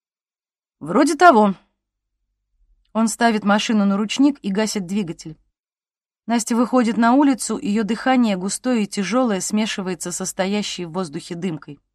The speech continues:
Что теперь делать? «Я не знаю». Он натягивает на машину брезент. «Помочь мне?» Настя подхватывает одеревеневшую ткань и укрывает капот.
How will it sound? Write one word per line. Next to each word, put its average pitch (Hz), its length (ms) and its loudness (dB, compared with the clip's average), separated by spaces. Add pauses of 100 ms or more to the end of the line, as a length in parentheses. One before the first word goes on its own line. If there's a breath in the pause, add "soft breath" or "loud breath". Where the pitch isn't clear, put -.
(1040)
Что - 260 -4
теперь 208 320 -6
делать? 196 460 -8 (1500 loud breath)
«Я 196 180 2
не 330 120 6
знаю». 233 480 4 (840)
Он 185 180 0
натягивает 196 600 0
на 190 80 -2
машину 202 400 0
брезент. 185 520 -4 (840)
«Помочь 226 400 6
мне?» 277 300 6 (760)
Настя 247 320 0
подхватывает 214 760 2
одеревеневшую 196 800 -2
ткань 262 340 2
и 190 40 2
укрывает 196 480 0
капот. 180 480 -6